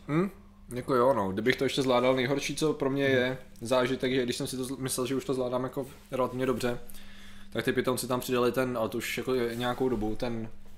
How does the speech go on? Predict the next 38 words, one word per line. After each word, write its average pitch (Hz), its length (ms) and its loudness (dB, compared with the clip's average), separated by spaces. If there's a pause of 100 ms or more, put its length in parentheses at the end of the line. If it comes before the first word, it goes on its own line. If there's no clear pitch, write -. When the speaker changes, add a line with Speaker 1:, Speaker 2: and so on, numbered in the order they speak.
(420)
Speaker 1:
Expert 147 480 2
Plus 147 340 2
mod. 117 460 0 (580)
Speaker 2:
Jasný. 107 260 -2
Speaker 1:
A - 20 6
jako 127 320 6
to 123 140 -2
se, 127 380 0 (120)
jako 95 220 -4
to 95 60 -6
se 123 160 -6
nedá. 90 400 -2 (360)
<laughs> - 340 -12
Já 110 100 -2
jsem 156 100 0
to 143 60 2
zkoušel 131 260 2
asi 123 140 4
jenom 107 160 2
jednou 117 180 0
nebo 110 140 2
dvakrát, 101 500 2
ale 92 140 -2
jako 90 260 -4 (1000)
Speaker 2:
Nemáš 117 320 6
na 110 100 6
to, 104 140 2
prostě 110 240 2
Speaker 1:
Expert 185 360 12
Speaker 2:
jsi 180 60 4
Speaker 1:
jako, 160 440 8
ok, 131 120 2
zrychlený 139 440 2
expert, 127 340 2
jako 120 200 -2
jsem 120 100 -2
taky 98 160 0
dodával, 104 560 0